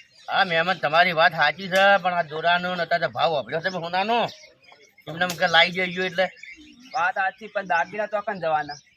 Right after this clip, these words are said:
Speaker 2: કરાયેલા દાગીના તો કન જવાના?
Speaker 1: એ વાત તમારી સાચી, અમારા ઘેર જ આવવાના છે દાગીના તો.
Speaker 2: હા, પણ અમારા ઘેર તો
Speaker 1: પણ અમારે તો હાલ
Speaker 2: રહેવાના
Speaker 1: લાંબા તો જોવા કે કરાવા તો.
Speaker 2: તો કશો વાંધો નહીં, આપણે મુહૂર્ત થોડું મહિનાનું લંબાઈ દેવું.
Speaker 1: આ તમે નહીં તો જોયું રાખી,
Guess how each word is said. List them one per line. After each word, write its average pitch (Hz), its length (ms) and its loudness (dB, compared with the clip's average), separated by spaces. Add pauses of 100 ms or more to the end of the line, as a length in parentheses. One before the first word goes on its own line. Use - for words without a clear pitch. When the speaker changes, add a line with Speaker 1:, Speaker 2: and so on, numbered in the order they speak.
(560)
Speaker 2:
કરાયેલા 220 400 2
દાગીના 214 360 -2
તો 226 140 0
કન 214 140 -6
જવાના? 156 360 -6
Speaker 1:
એ 220 100 2
વાત 202 340 8
તમારી 196 280 6
સાચી, 190 320 4
અમારા 202 300 8
ઘેર 139 220 -4
જ 202 140 6
આવવાના 202 300 6
છે 180 60 0
દાગીના 165 380 4
તો. 123 140 -10
Speaker 2:
હા, 170 260 -8 (240)
પણ 160 100 0
અમારા 180 200 2
ઘેર 175 200 -2
તો 180 100 -6
Speaker 1:
પણ 160 120 4
અમારે 175 220 6
તો 180 60 6
હાલ 165 160 6
Speaker 2:
રહેવાના 165 40 -4
Speaker 1:
લાંબા 151 300 4
તો 180 100 4
જોવા 185 280 4
કે 202 200 -2
કરાવા 165 380 6
તો. 208 160 4 (960)
Speaker 2:
તો - 60 -14
કશો 196 320 -4
વાંધો 214 220 4
નહીં, 208 180 0
આપણે 190 160 -4
મુહૂર્ત 208 400 -6
થોડું 190 220 -10
મહિનાનું 175 360 -4
લંબાઈ 233 360 4
દેવું. 165 360 -4 (1300)
Speaker 1:
આ 175 60 2
તમે 214 220 4
નહીં 214 200 6
તો 233 100 8
જોયું 226 240 4
રાખી, 220 400 8